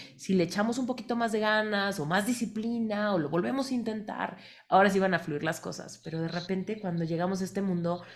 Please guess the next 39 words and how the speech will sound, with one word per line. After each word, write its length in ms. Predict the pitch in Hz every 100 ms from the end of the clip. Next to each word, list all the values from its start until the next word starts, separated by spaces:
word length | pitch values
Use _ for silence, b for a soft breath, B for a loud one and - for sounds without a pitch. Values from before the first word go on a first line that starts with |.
| b b
y 40 | 175
nos 160 | 190
equipamos 400 | 190 196 208 240
con 160 | 247 240
herramientas 760 | 196 175 185 214 208 170 180 180
como, 640 | 170 160 151 143 131 -
como 180 | 196 208
las 140 | 208
que 60 | 208
mencionabas, 580 | 208 208 208 359 170 -
como 180 | 147 143
tapping, 340 | 170 170 170
como 160 | 165 151
escritura, 580 | - 151 160 175 165
como 200 | 165 156
los 100 | 139
affirmation 560 | 147 143 143 160 170 175
walks, 220 | 165 -
como 200 | 151 147
todas 220 | - 185
las 140 | 190 156
visualizaciones 640 | 147 156 147 147 160 165
que 80 | 156
hiciste, 580 | 147 165 170 - 160 160 B B B B
¿no? 240 | 180 214 226
Es 140 | 214 208
cuando 260 | 233 226
realmente 440 | 196 196 202 196 208
nos 120 | 185
podemos 340 | 185 185 185
dar 180 | 185 185
cuenta 500 | 208 202 170 170 180
que 80 | 185
el 140 | 170
camino 440 | 180 202 240 277 226
puede 160 | 214
ser 160 | 208 196
más 260 | 170 175
fluido, 500 | - 143 95 - 339